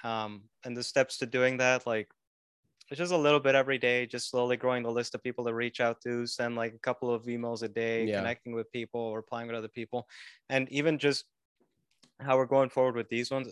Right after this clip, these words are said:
Speaker 1: is just, the editing is so easy. Like, it's gonna take, like, two minutes to edit this
Speaker 2: Yeah.
Speaker 1: thing and then just upload it, compared to how we were doing it before. It was, like,
Speaker 2: Yeah.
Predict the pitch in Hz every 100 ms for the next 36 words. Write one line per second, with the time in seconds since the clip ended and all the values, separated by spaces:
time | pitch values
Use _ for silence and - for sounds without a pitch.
0 | 113 113 127 123 - _ 131 135 143 156
1 | 147 131 - 139 127 120 117 117 107 107
2 | 107 - 123 - 127 123 139 127 123 110
3 | - 127 120 113 - 107 101 107 - 117
4 | 104 101 104 107 110 110 - 113 - 127
5 | 127 127 127 _ - - _ _ - 117
6 | 123 123 117 117 117 117 117 107 110 -
7 | 110 110 110 113 104 117 113